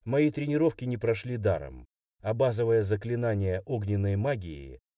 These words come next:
увеличенное до размеров баскетбольного мяча, с натужным гудением врезалось в мех. Поняв,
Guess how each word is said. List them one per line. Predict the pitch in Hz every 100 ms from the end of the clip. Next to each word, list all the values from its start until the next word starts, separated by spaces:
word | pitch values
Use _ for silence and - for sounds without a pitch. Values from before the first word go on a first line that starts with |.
| _
увеличенное | 120 113 127 110 - 92 87
до | 90
размеров | 95 95 107 87 - _ _
баскетбольного | 104 101 - 107 95 98 87 82
мяча, | 85 92 - 69 60 _ _ _ _
с | -
натужным | 120 113 151 117 110 104
гудением | 101 113 139 123 110 101 - _
врезалось | 92 92 110 113 98 95 92 87
в | 80
мех. | 78 69 - _ _ _ _ _ _ _
Поняв, | 123 135 147 113 -